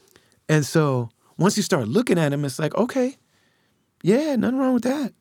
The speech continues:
Like, that, yeah, that's part of being a human being, especially where I come from. I didn't make myself, but I am myself, you know? And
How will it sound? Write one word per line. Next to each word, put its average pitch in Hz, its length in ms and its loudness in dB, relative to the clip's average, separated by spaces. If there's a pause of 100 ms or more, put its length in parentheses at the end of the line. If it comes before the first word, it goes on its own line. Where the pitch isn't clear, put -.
(380)
Like, 147 160 -4
that, 202 140 0
yeah, 208 100 0
that's 220 140 -2
part 240 180 -2
of 196 80 0
being 202 160 2
a 185 40 4
human 202 260 2
being, 240 160 2
especially 165 320 2
where 180 120 4
I 170 60 0
come 240 220 -2
from. - 280 -6 (920)
I 143 100 2
didn't 120 180 2
make 127 220 2
myself, 143 460 -2
but 131 120 0
I 117 120 -2
am 185 180 2
myself, 135 640 -2 (1200)
you 135 200 0
know? 123 360 -2
And 151 480 2